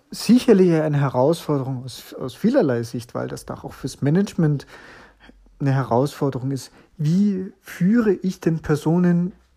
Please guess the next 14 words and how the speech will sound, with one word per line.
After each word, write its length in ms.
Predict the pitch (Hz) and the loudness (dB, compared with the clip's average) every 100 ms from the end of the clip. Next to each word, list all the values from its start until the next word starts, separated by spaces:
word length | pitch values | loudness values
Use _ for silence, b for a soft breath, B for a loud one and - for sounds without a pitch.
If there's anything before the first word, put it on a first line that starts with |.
| _ _ | _ _
wenn 180 | 151 147 | 2 2
die 80 | |
gar 140 | 151 147 | 2 2
nicht 180 | 147 151 | 2 2
da 180 | 196 | 2
sind? 360 | 214 131 120 - B B B B B B _ _ _ | 2 -2 -6 -10 B B B B B B _ _ _
Und, 720 | 156 151 151 151 143 - - _ _ _ _ _ _ _ - - | 2 4 4 2 -2 -12 -20 _ _ _ _ _ _ _ -10 -4
ähm, 420 | 135 123 147 131 | -4 -2 -2 0
gleichzeitig 640 | 147 131 185 - 196 180 | 2 4 4 4 4 4
ist 160 | 156 - | 0 -4
es 140 | 135 | -6
natürlich 400 | 147 - 143 113 | -4 -2 -4 -2
wichtig, 500 | 160 170 - 214 - - b b b b - - _ | -4 -4 -6 -6 -8 -20 b b b b -20 -20 _
ähm, 320 | 135 123 123 | -10 -8 -8